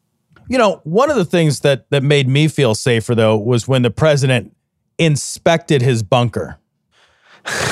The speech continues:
Speaker 2: I love that they
Speaker 1: Did
Speaker 2: ca-
Speaker 1: you?
Speaker 2: I love that they call them bunker bitch. That's my favorite shit, when they're calling him bunker bitch all week.
Speaker 1: <laughs> That shit was, like, that is the, that, like, the shame of that is what precipitated his call
Speaker 2: Yep.
Speaker 1: to the governors.
Speaker 2: Yep.
Speaker 1: So, like, like,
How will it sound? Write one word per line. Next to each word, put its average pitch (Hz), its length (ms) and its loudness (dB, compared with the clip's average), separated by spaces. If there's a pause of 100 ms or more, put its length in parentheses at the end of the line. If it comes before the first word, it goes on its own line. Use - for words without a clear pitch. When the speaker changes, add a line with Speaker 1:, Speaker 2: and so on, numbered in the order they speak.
(340)
Speaker 2:
I 196 140 0
love 170 200 0
that 165 80 -4
they 170 80 0
Speaker 1:
Did 180 100 2
Speaker 2:
ca- 170 60 2
Speaker 1:
you? 247 300 2
Speaker 2:
I 180 100 0
love 208 180 0
that 202 60 0
they 175 120 0
call 156 220 0
them 147 120 0
bunker 147 360 0
bitch. 139 300 -2
That's 185 180 -2
my 196 140 0
favorite 156 380 -2
shit, 147 280 -2
when 147 100 -2
they're 165 140 2
calling 170 340 2
him - 80 0
bunker - 280 0
bitch 160 300 0
all 165 120 2
week. 170 220 -2
Speaker 1:
<laughs> - 40 -20
That 202 300 0
shit 269 380 -2
was, 185 260 -2
like, 175 400 -2
that 214 200 2
is 226 120 -2
the, 175 240 -2
that, 165 280 0
like, 165 240 0 (200)
the 160 120 0
shame 190 540 -2
of 247 140 0
that 247 220 0
is 165 140 0
what 143 220 -2
precipitated 160 840 -2
his 139 140 0
call 135 200 0
Speaker 2:
Yep. 147 140 0
Speaker 1:
to 160 100 -2
the 135 80 0
governors. 143 400 0
Speaker 2:
Yep. 147 140 -2 (440)
Speaker 1:
So, 180 240 0
like, 156 320 0 (340)
like, 147 260 -2